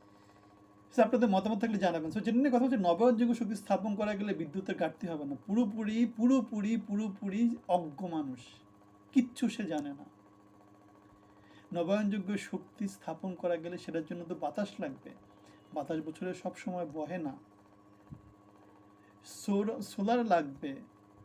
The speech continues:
পাওয়া গেলেও সেটার জন্য জায়গা লাগে একরের একর, বিলিয়ন বিলিয়ন। বাংলাদেশ এমনিতেই ছোট লোকালিটি, আর পাওয়ার বাংলাদেশ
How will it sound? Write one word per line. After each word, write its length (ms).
পাওয়া 260
গেলেও 420
সেটার 240
জন্য 240
জায়গা 340
লাগে 260
একরের 520
একর, 240
বিলিয়ন 380
বিলিয়ন। 380
বাংলাদেশ 380
এমনিতেই 360
ছোট 200
লোকালিটি, 560
আর 240
পাওয়ার 320
বাংলাদেশ 840